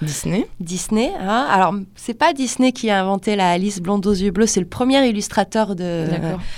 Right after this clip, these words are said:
Speaker 2: d'Alice au Pays des Merveilles, euh, qui s'appelait Arthur Rachman. Euh, mais, euh, en fait, la vraie Alice,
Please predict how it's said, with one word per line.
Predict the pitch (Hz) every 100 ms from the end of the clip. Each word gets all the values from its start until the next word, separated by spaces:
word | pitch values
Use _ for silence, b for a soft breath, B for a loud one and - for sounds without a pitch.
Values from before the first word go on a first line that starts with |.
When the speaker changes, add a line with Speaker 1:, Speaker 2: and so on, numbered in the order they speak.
| B B -
Speaker 2:
d'Alice | 190 185 208 226
au |
Pays | 220 208
des | 180 202
Merveilles, | 196 190 220 233 214 196
euh, | 185
qui | 185 196
s'appelait | - - 208 - - - 240 214 214 220 -
Arthur | 196 190 - 220 220 -
Rachman. | - 220 - 208 262 330 - B B B B B B -
Euh, | 214 202 202
mais, | 190 185 190 185 190 233 285 294 -
euh, | 208 190 180 -
en | 170
fait, | 254 262 226
la | 196
vraie | 175 254
Alice, | 196 185 247 -